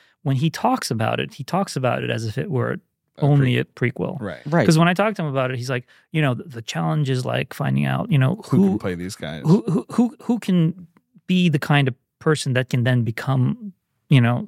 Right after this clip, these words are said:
Speaker 1: Robert De Niro's,
Speaker 3: Which it
Speaker 1: Neil
Speaker 3: just
Speaker 1: McCauley, which I'm
Speaker 3: feels
Speaker 1: like,
Speaker 3: like
Speaker 1: well, what about, like, or, you know, we're talking about Sh-, Chris Hairless or whatever. It's like,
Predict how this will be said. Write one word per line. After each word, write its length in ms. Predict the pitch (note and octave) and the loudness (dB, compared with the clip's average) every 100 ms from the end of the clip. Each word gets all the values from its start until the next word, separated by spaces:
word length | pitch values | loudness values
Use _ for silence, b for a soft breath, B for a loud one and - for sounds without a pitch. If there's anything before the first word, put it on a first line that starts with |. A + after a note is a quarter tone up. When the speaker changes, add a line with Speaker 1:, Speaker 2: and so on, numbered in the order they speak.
| F3+ | 0
Speaker 1:
Robert 360 | C3 A2+ A2+ | 2 2 -2
De 80 | - | -6
Niro's, 440 | A#2+ A#2+ A2+ B2 F3+ | -4 -4 -4 -4 -4
Speaker 3:
Which 100 | C3+ | -4
it 180 | - | 0
Speaker 1:
Neil 140 | C3+ B2 | 2 4
Speaker 3:
just 100 | B2 | 4
Speaker 1:
McCauley, 240 | E3 C3 | 2 4
which 100 | C#3 | 4
I'm 60 | B3 | 2
Speaker 3:
feels 20 | - | 2
Speaker 1:
like, 140 | G#3 - | -2 -2
Speaker 3:
like 40 | |
Speaker 1:
well, 120 | D#3+ C#3+ | -2 0
what 140 | E3+ | 0
about, 340 | D#3+ C3+ B2+ | 0 -2 -4
like, 180 | C#3 B2+ | -6 -6
or, 200 | D3 B2+ - b b | -4 -6 -8 b b
you 80 | C#3+ | -8
know, 100 | A2 | -8
we're 120 | G2+ | -10
talking 260 | - A2 G#2+ | -12 -12 -10
about 260 | G#2+ - | -12 -14
Sh-, 180 | - - - A#3 | -16 -20 -18 -18
Chris 240 | - A#2+ - | -12 -12 -10
Hairless 400 | G#2+ B2+ A#2 - | -8 -6 -8 -10
or 60 | |
whatever. 340 | B2+ C3+ C3+ B2 | -10 -8 -10 -10
It's 120 | B2 | -10
like, 180 | B2+ | -10